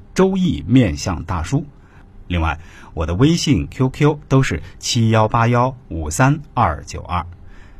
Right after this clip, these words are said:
也希望有需要的朋友添加一下。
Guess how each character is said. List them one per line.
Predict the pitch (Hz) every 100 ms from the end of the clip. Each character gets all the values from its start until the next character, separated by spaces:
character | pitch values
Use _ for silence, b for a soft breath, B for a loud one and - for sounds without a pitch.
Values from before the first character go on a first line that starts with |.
| b -
也 | 135
希 | 147
望 | 170 156 117
有 | 98
需 | 139
要 | 123
的 | 85
朋 | - 87
友 | - - -
添 | - 127 127
加 | 110 98
一 |
下。 | 76 -